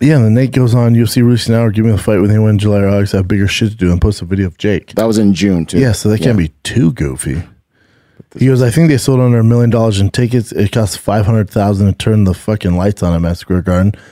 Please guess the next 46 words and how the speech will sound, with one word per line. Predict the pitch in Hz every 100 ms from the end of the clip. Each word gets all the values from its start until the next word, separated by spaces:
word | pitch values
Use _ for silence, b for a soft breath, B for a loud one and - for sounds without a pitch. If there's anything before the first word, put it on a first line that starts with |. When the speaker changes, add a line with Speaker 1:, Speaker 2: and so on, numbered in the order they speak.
| B
Speaker 1:
That's | - 127
what | 123
I | 131
think, | - 113
not | 113 113
to | 107
mention | 117 107
a | 101
hotel's | 101 120 110
room | 113 110
in | 107
New | 110
York, | 110 113 104 b b b _
transportation, | 127 123 - 123 113 120
everything | 107 110
else | 107 98
is | 92
very | 95 98
expensive." | - 95 85 -
I | 143
agree. | 156 160 104 B B B B _
I | 127 175
think | 175 - 156 151 - - -
this, | 120 135 - - -
uh, | 113 113 113 110 107 107 b b b b _ _ _ _ _ _ _ _ _ _ -
you | 139
know, | 117
I | - 120
do | 139
think | 170 156 135
Jake | 143 -
would | 131
have | 117
beat | 131 170
him, | 139
but | 120 120
I, | 120 -
I | 113 123 -
also | 151 156 131
think | - 127 123 113
that | 123 120 110 - B B B
his | 147 147
team | 151 139
was | 110
like, | 98
"Dude, | 80 120 101